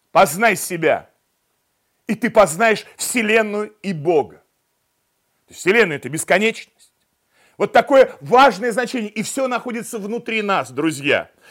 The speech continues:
Тот же Сократ говорил: "Если ты будешь искать своё предначертание, своё счастье, свой путь где-то на стороне, никогда не найдёшь". Мы приходим в этот мир с вами, дорогие коллеги, дорогие друзья,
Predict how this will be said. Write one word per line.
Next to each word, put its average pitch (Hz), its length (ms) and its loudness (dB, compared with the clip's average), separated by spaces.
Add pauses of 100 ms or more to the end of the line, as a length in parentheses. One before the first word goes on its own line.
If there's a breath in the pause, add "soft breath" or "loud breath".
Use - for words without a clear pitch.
(160 soft breath)
Тот 240 180 0
же 233 120 -4
Сократ 262 440 0
говорил: 240 400 0 (160 soft breath)
"Если 220 300 0
ты 240 160 -4
будешь 233 280 -6
искать 240 460 2 (880)
своё 233 380 4
предначертание, 226 800 -2
своё 220 240 0
счастье, 214 680 -2
свой 226 240 -4
путь 240 540 -10 (380)
где-то 220 360 -2
на 214 140 -2
стороне, 254 680 4 (1120)
никогда 180 520 0
не 143 100 -6
найдёшь". 123 480 -8 (840 soft breath)
Мы 247 180 0
приходим 247 520 0
в - 20 2
этот 220 260 2
мир 269 240 -8
с - 80 -14
вами, 196 220 -2
дорогие 185 400 2
коллеги, 190 420 0
дорогие 156 380 0
друзья, 160 640 -2